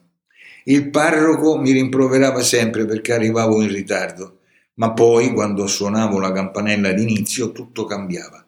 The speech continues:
Entravamo in chiesa dalla sacrestia,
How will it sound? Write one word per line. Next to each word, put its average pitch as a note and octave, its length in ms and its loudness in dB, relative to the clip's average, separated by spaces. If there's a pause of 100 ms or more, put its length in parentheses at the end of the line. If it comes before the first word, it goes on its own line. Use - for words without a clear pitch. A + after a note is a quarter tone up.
(440)
Entravamo A2 460 0
in C#3+ 80 0
chiesa C#3 400 4
dalla G#2+ 200 2
sacrestia, D3 880 2